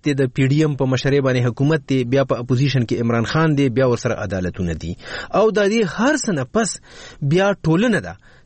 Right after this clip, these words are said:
چې په هغې کې هم ډېر زیات اختلاف دی. په دوو غاړو باندې خلک ولاړ دي، منځ لاره پکې نشته دی،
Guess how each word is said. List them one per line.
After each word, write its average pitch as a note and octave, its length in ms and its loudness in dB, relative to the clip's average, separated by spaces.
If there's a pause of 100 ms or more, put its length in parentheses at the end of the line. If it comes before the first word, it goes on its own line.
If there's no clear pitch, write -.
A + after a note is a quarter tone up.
چې D#3+ 80 0
په D3 120 -2 (120)
هغې A3+ 240 2
کې A3+ 100 0
هم G3 240 2
ډېر G#3+ 180 2
زیات D3 360 -2
اختلاف G#2+ 500 -4
دی. A#2+ 100 0
په C#3+ 160 -2
دوو G#3 280 2
غاړو E3 260 0
باندې C#3+ 220 -2
خلک C#3+ 320 -2
ولاړ B2+ 320 2
دي، A#2+ 80 0
منځ B2+ 320 2
لاره B2 240 2
پکې A#2+ 240 -6
نشته C3 260 0
دی، G#2+ 120 -2